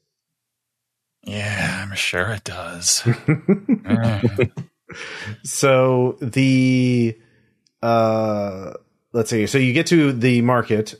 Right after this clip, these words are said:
Speaker 2: Um, it's an open air market. The, one of the reasons why you're here is because there's some people who have been, uh, systematically looting, uh, disassembling a Vermisian station over the years, um, and selling detritus from that.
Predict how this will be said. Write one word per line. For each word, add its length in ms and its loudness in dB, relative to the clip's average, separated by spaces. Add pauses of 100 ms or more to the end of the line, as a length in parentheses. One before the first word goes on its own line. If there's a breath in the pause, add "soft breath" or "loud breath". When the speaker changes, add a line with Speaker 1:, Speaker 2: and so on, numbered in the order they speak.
Speaker 2:
Um, 580 -4
it's 140 -10
an 60 -2
open 200 0
air 120 2
market. 440 2
The, 140 2
one 180 2
of 60 2
the 60 2
reasons 320 0
why 120 2
you're 160 0
here 160 4
is 80 0
because 340 0
there's 160 0
some 100 -4
people 400 0 (380 loud breath)
who 100 2
have 200 2
been, 380 0
uh, 380 0
systematically 1000 0
looting, 680 2 (400 loud breath)
uh, 600 4
disassembling 960 0
a 160 0
Vermisian 580 2
station 640 2
over 180 0
the 120 -4
years, 680 -2
um, 460 -2
and 280 -8
selling 760 0 (280)
detritus 580 2
from 260 0
that. 280 0